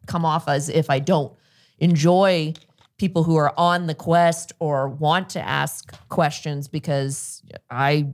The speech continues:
I'm like a wind-up toy. I'll keep talking until they get tired. But at the same time, um, you know, there, there's so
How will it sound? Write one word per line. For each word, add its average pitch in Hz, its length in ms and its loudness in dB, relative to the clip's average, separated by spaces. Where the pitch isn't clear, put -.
I'm 151 160 2
like 151 140 0
a 127 60 -2
wind-up 147 500 -2
toy. 131 200 -10
I'll 139 160 -6
keep 151 220 -8
talking 143 360 -2
until 139 240 -4
they 131 120 -4
get - 180 -6
tired. 156 560 0
But 156 300 -2
at 175 120 2
the 180 60 0
same 226 280 2
time, 160 640 0
um, 151 680 0
you 175 140 4
know, 156 340 2
there, 233 240 -2
there's 202 240 2
so 247 680 0